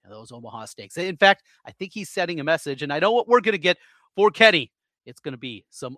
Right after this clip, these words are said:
Omaha Steaks. So what you wanna do, go to omaha steaks dot com, take advantage of that fifty percent off site-wide, plus another bonus here. Use promo code Locked On at checkout.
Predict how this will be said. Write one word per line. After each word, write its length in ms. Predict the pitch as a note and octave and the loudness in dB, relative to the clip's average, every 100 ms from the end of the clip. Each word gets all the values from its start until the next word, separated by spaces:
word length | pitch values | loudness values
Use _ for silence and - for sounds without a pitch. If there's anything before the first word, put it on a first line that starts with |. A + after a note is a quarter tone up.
| _ | _
Omaha 560 | B2+ B2+ A#2+ - G#2 A2 | -18 -16 -14 -10 -8 -8
Steaks. 380 | - A2 G#2 | -12 -16 -14
So 80 | D#3+ | -10
what 160 | A3 C4+ | -8 -4
you 60 | |
wanna 180 | C4+ C#4+ | -2 -2
do, 240 | G3+ F#3+ - _ _ | -2 -4 -4 _ _
go 100 | D3+ | -6
to 80 | E3 | -6
omaha 340 | F#3 F#3 F#3+ | -6 -2 -2
steaks 360 | F#3+ F3 F#3 - | -2 -8 -10 -12
dot 300 | C#3+ D3 - | -8 -6 -6
com, 320 | - C#3+ C3 - _ _ _ _ | -4 -4 -6 -12 _ _ _ _
take 280 | F3+ G3+ - F#3+ | -2 -2 -4 -18
advantage 440 | D3+ D3 C#3+ C3+ | -8 -8 -6 -10
of 60 | B2+ | -14
that 120 | A2 - | -14 -12
fifty 300 | F#3 - A3 | -12 -12 -14
percent 400 | A3 - F#3+ - | -12 -4 -4 -2
off 200 | D3 C#3 _ _ _ | -4 -6 _ _ _
site-wide, 800 | - - G3 A3 G3+ D#3+ B2 A2 - _ - | -18 -2 -2 -2 -2 0 0 -6 -20 _ 2
plus 440 | A#3 C#4+ - - _ _ _ _ | 4 4 2 -12 _ _ _ _
another 320 | B3+ B3 C4+ | -2 0 0
bonus 360 | F3+ C3+ G2+ - | -4 -8 -10 -18
here. 220 | A#2 F#2 _ _ - | -20 -20 _ _ -10
Use 380 | E3+ D#4 C4+ _ _ | -8 -8 -10 _ _
promo 320 | - A3 G#3 - | -4 -2 -2 -4
code 220 | G3 E3+ | -6 -6
Locked 400 | A#2+ E3 G#3 G#3+ | -4 -4 -2 -2
On 160 | F#3+ | -2
at 100 | F3+ | -2
checkout. 440 | - E3+ - D3+ | -4 -6 -2 -4